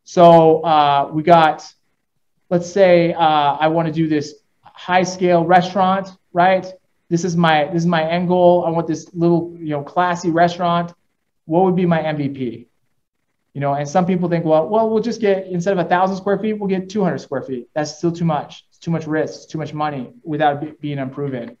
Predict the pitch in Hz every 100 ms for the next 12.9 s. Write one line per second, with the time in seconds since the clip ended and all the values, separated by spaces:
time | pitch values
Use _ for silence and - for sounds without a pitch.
0 | _ _ _ _ _ _ _ _ - 156
1 | 180 196 220 214 262 269 262 - - _
2 | _ _ - 196 214 214 202 190 185 185
3 | 175 151 - - 208 180 175 196 180 143
4 | - _ - 170 160 151 143 143 190 190
5 | 190 202 196 190 175 175 170 147 - 170
6 | 170 165 160 165 170 165 165 147 - 160
7 | 156 135 - _ _ _ - 156 160 165
8 | 170 165 156 143 147 151 160 139 143 135
9 | 156 139 - - _ _ _ _ - 180
10 | 214 196 190 196 185 160 - 151 135 139
11 | 170 196 196 180 226 226 220 - 165 165
12 | 180 175 151 160 165 208 240 233 -